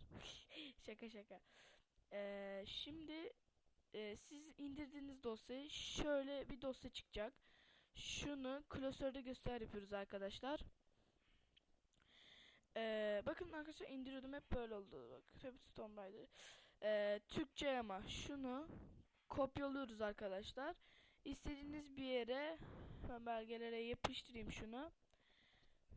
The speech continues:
Yapıştırıyoruz. Ben, e, şimdi Sony Vegas'ı şey yapmaya çalışıyorum, indirmeye çalışıyorum. O yüzden şey olacak biraz, yani ne olacak bilmiyorum. Ee, bu çıkıyor. Şunu ne yapıyoruz? Buraya çıkart yapıyoruz.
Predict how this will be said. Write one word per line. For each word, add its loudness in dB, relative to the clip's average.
Yapıştırıyoruz. 0
Ben, 0
e, -2
şimdi -6
Sony -4
Vegas'ı -2
şey -4
yapmaya -6
çalışıyorum, -4
indirmeye -2
çalışıyorum. -2
O 2
yüzden 0
şey 2
olacak 2
biraz, 2
yani -6
ne -2
olacak -2
bilmiyorum. -8
Ee, 8
bu 8
çıkıyor. 2
Şunu 4
ne 2
yapıyoruz? 4
Buraya 8
çıkart 4
yapıyoruz. -4